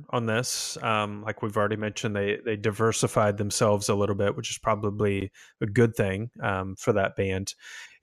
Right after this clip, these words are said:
And anybody can jump in and correct me if I'm wrong, but I feel like this band kind of ushered in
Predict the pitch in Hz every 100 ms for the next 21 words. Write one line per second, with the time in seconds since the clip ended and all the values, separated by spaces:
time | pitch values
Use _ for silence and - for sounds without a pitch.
0 | - 123 117 117 110 - - _ _ _
1 | - - - 160 165 160 - 117 139 117
2 | 123 113 - 123 123 110 113 101 104 101
3 | 98 110 135 - 151 139 120 - 123 117
4 | 117 120 113 110 - 131 107 - 120 -
5 | 117 110 107 107 104